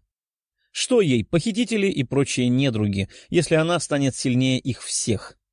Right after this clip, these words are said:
Она решила, что непременно добьется этого. Тогда ей не нужна будет защита, она сама сможет защитить всех, кто ей дорог.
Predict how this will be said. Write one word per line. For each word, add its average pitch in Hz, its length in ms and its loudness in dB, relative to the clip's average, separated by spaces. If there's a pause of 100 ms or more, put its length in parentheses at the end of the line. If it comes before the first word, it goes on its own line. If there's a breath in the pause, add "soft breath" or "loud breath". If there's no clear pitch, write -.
(600 loud breath)
Она 113 260 2
решила, 139 420 2
что - 180 -2
непременно 113 600 2
добьется 160 640 0
этого. 95 480 -2 (560 loud breath)
Тогда 117 400 2
ей 123 320 2
не 123 160 4
нужна 131 380 0
будет 98 260 0
защита, 117 520 -2 (340 loud breath)
она 208 220 0
сама 175 280 0
сможет 107 360 0
защитить 110 440 -2
всех, - 320 -2
кто - 160 -2
ей 117 340 0
дорог. 104 540 -2